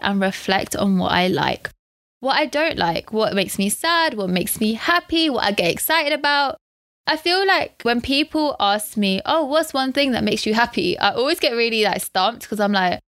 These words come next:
"Um, uh, food?" And I can never answer, like, give a proper answer to those kind of questions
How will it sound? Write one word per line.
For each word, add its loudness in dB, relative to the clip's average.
"Um, 2
uh, 2
food?" 0
And 2
I 0
can -2
never 2
answer, 2
like, 0
give 2
a 0
proper -4
answer 0
to -4
those 0
kind -2
of -2
questions 0